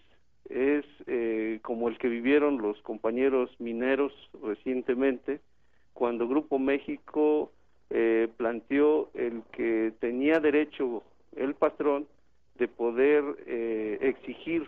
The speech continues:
el arbitraje forzoso a efecto de que discernieran las autoridades laborales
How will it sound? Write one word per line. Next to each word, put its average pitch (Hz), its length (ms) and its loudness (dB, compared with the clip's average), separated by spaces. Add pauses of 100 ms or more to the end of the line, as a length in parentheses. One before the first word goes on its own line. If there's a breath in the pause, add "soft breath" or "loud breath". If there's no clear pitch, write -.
(140)
el 120 160 -2
arbitraje 113 840 0 (420)
forzoso 151 640 0 (340 soft breath)
a 127 80 2
efecto 151 520 0
de 120 140 0
que 110 440 0
discernieran 123 1080 0
las 101 400 -4
autoridades 123 480 2
laborales 143 560 0